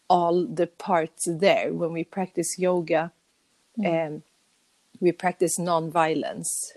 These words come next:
Speaker 1: and that's violence towards ourselves and others, but also animals, plants, everything. And to see everything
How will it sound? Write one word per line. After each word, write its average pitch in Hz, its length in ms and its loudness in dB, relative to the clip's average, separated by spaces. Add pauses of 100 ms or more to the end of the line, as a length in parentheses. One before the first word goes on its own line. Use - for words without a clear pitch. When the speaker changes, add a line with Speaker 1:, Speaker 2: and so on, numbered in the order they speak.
(440)
Speaker 1:
and 170 160 -2
that's 175 240 2
violence 170 640 0
towards 156 440 -2
ourselves 156 560 -2
and 151 160 -4
others, 160 420 0
but 165 160 0
also - 300 0
animals, 151 560 -6
plants, 147 520 -8
everything. - 640 -6 (560)
And 165 180 -2
to 175 120 -2
see 175 380 2
everything 160 680 -2